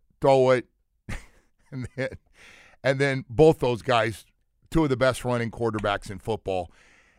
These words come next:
And the Eagles win all those close games. I hear everybody bitching, "Well, I'm not sold."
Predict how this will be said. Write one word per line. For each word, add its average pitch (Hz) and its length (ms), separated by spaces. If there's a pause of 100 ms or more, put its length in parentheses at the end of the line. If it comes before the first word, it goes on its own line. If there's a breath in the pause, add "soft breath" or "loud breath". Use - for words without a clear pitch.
(160 soft breath)
And 123 440 (500)
the 165 180
Eagles 233 320
win 226 180
all 233 140
those 220 220
close 214 300
games. 208 300
I 165 80
hear 208 100
everybody 208 340
bitching, 185 540
"Well, 170 160
I'm 269 120
not 269 240
sold." 196 560